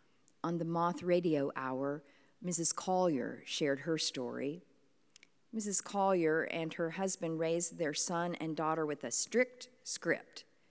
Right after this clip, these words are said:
"You follow the rules that Mom and Dad lay down. You do what Mom and Dad say, and you do not color outside the lines." Their daughter,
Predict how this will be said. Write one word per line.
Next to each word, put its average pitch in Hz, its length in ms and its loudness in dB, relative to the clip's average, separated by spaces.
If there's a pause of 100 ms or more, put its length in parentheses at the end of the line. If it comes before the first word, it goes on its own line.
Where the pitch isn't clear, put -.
"You 160 120 -4
follow 214 420 8
the 269 140 4
rules 277 300 4
that 277 120 6
Mom 226 240 6
and 220 100 6
Dad 185 240 4
lay 175 140 4
down. 156 340 -4 (380)
You 180 200 -2 (180)
do 285 260 8
what 415 160 6
Mom 269 240 8
and 240 100 8
Dad 190 240 2
say, 175 300 2
and 190 220 -2
you 196 160 0
do 185 280 4
not 220 260 6
color 185 300 2
outside 156 420 0
the 151 100 -2
lines." 98 580 -4 (1200)
Their 170 200 2
daughter, 220 480 0